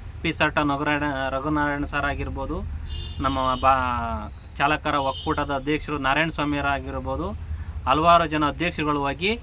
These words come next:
ಏಳು ದಿನಗಳ ಒಳಗಡೆ ನೀವೇನಾದರೂ ಈ ಇಲ್ಲೀಗಲ್ ಬ-, ಬೈಕ್ ಟ್ಯಾಕ್ಸಿ ವಿರುದ್ಧವಾಗಿ ಏನಾದ್ರು ಕ್ರಮ ತಗೊಳ್ಳಿಲ್ಲ ಅಂತ ಅಂದರೆ,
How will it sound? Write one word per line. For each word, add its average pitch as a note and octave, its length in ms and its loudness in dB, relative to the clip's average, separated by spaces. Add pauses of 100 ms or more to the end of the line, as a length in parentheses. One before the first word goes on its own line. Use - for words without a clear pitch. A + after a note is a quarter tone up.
(280)
ಏಳು F3 340 4
ದಿನಗಳ E3 280 2
ಒಳಗಡೆ D3+ 400 4
ನೀವೇನಾದರೂ D#3+ 560 2
ಈ D3 220 2
ಇಲ್ಲೀಗಲ್ E3 420 4
ಬ-, D3 300 0
ಬೈಕ್ D3+ 220 -2
ಟ್ಯಾಕ್ಸಿ D#3 260 0
ವಿರುದ್ಧವಾಗಿ D#3 500 0
ಏನಾದ್ರು D3+ 260 0
ಕ್ರಮ D#3 260 4
ತಗೊಳ್ಳಿಲ್ಲ D#3+ 520 0
ಅಂತ C3+ 180 -2
ಅಂದರೆ, C#3 460 -2